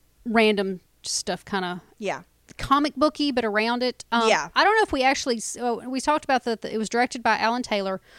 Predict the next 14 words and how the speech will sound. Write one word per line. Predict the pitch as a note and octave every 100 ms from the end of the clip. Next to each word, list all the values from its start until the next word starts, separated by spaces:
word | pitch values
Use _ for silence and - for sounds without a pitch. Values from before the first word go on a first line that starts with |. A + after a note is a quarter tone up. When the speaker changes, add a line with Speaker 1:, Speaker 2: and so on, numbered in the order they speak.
| - -
Speaker 1:
The | A3+
screenplay | - D4 E4 - C#4 C4
was | A#3 -
written | A#3 A3+ A3
by | G3+ G3 _ _
Christopher | - C4 - G#3+
Yost, | G#3 A3 C4+ E4 - - -
Christopher | - C4+ - B3 A#3+
Marcus, | A#3 B3 - B3
and | G#3 G#3
Stephen | A3+ A3 A3
McFeely. | G3 - G#3 A3 B3
They're | A3 G3+
all | G3+ G#3 G#3 G#3